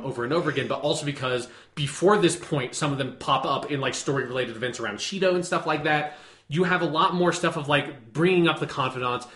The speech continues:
seeing them again and again, seeing them in different scenes of the game, being involved in different things. So when here they come in and they're all cheering you on, like, you s-, recognize all of them, and all, and there's some of them, like,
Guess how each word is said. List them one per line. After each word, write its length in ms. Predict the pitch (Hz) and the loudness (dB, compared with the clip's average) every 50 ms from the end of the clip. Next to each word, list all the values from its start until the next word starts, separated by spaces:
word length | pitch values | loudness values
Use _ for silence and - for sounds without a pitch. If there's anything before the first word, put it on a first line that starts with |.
| - | -14
seeing 340 | - - - 180 175 175 170 | -8 -2 2 4 6 6 6
them 100 | 165 160 | 4 4
again 220 | 156 143 147 147 139 | 2 2 2 2 0
and 120 | 135 135 | 0 -4
again, 300 | 131 120 123 123 120 117 | -4 -4 -4 -4 -4 -4
seeing 240 | 117 - 170 165 160 | -2 0 2 2 2
them 140 | 156 147 147 | 2 0 0
in 80 | 139 | 0
different 240 | 143 139 - 139 139 | -2 -2 -2 -2 -4
scenes 260 | - - 151 139 127 | -2 -2 -2 -2 -2
of 80 | 127 127 | -4 -4
the 80 | 123 | -6
game, 300 | 110 107 113 110 110 110 | -6 -4 -4 -4 -4 -4
being 160 | 107 113 113 117 | -6 -6 -6 -6
involved 360 | 110 107 123 127 127 123 127 | -6 -4 -4 -4 -4 -4 -4
in 100 | 123 117 | -6 -6
different 260 | 117 113 120 110 - | -6 -6 -8 -8 -4
things. 320 | - 160 156 151 147 143 - - - - - | -4 -2 -2 -2 -2 -4 -8 -16 -20 -16 -6
So 120 | - - | -2 0
when 220 | 143 139 160 151 139 | 2 2 2 0 0
here 420 | - - - 233 247 247 226 190 | -2 -6 -4 0 6 6 8 8
they 140 | 170 160 143 | 8 4 2
come 260 | - 151 151 147 143 | 2 2 2 2 2
in 140 | 139 135 139 | 2 0 0
and 80 | 135 | 0
they're 180 | 131 139 139 147 | 0 0 0 0
all 200 | 139 127 - - | 0 0 -2 -2
cheering 400 | - - - 165 165 165 156 147 | -4 -4 -2 0 0 0 0 0
you 140 | 127 123 123 | -2 -2 0
on, 420 | 135 151 151 143 139 127 123 - - - - - _ - | 2 2 2 2 2 0 -2 -6 -10 -14 -20 -20 _ -2
like, 220 | - 143 147 139 117 110 104 110 | 2 2 2 2 0 -12 -12 -6
you 200 | 117 147 175 156 135 - | -2 0 2 2 0 -2
s-, 220 | - - - - 165 | -6 -8 -6 -4 0
recognize 640 | 135 202 226 220 - 165 139 147 143 143 143 131 | 4 4 4 4 4 -2 -2 0 2 2 2 2
all 220 | 156 175 202 - 175 | 4 4 4 4 4
of 100 | 143 131 | 2 0
them, 180 | 135 127 123 | -2 -2 -2
and 220 | 139 135 135 131 135 | -2 -2 -2 -2 -2
all, 260 | 139 135 143 151 160 | 0 2 2 4 4
and 160 | 160 147 147 | 2 2 2
there's 220 | 147 147 143 143 - | 2 2 2 2 2
some 140 | 175 160 | 0 0
of 40 | 151 | 0
them, 140 | 151 147 147 | 0 0 0
like, 300 | 143 139 147 139 - | 2 2 2 2 2